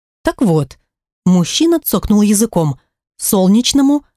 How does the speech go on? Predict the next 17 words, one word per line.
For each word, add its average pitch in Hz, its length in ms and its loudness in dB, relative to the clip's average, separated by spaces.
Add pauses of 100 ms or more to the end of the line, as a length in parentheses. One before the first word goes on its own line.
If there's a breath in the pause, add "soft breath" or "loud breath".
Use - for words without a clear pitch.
(140)
помимо 277 380 2
бабла, 175 400 -2
захотелось 185 600 -2
власти. 190 640 -2 (380 soft breath)
Связи 254 440 0
были, 185 500 0 (320)
деньги 240 420 0
тоже, 175 500 -2 (400)
и 202 260 -2
он 262 220 0
купил 330 340 -2
себе 320 460 0 (280)
непыльное 220 680 0
место 359 400 -2
в 320 40 -2
Министерстве 214 760 0
финансов, 190 680 -2